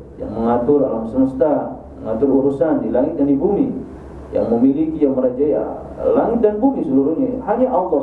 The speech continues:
Subhanahu wa taala. Allah Subhanahu wa taala berfirman, "Alhamdulillahi rabbil alamin."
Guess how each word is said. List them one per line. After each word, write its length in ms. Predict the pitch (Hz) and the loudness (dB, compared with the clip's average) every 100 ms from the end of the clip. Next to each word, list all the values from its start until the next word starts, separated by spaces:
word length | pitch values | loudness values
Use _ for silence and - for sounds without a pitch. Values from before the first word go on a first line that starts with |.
| - | -2
Subhanahu 280 | 127 127 113 | -6 -2 0
wa 100 | 113 | 0
taala. 360 | 110 117 131 110 - - - - - - - - - - - - | 0 0 0 0 -4 -10 -16 -16 -18 -18 -18 -16 -16 -18 -16 -2
Allah 220 | 233 262 262 | 2 2 0
Subhanahu 400 | 254 262 311 285 | -4 0 2 4
wa 100 | - - | 2 2
taala 140 | 131 131 254 | 0 2 0
berfirman, 440 | 151 160 196 247 277 - - - - - | 2 0 2 2 2 -2 -12 -18 -12 -2
"Alhamdulillahi 1160 | 107 113 139 143 123 120 117 127 156 139 - | 0 0 2 2 2 2 2 4 2 -2 -2
rabbil 400 | 135 135 117 110 | 2 0 0 -4
alamin." 760 | 107 113 113 120 156 175 123 | -2 0 2 4 4 4 2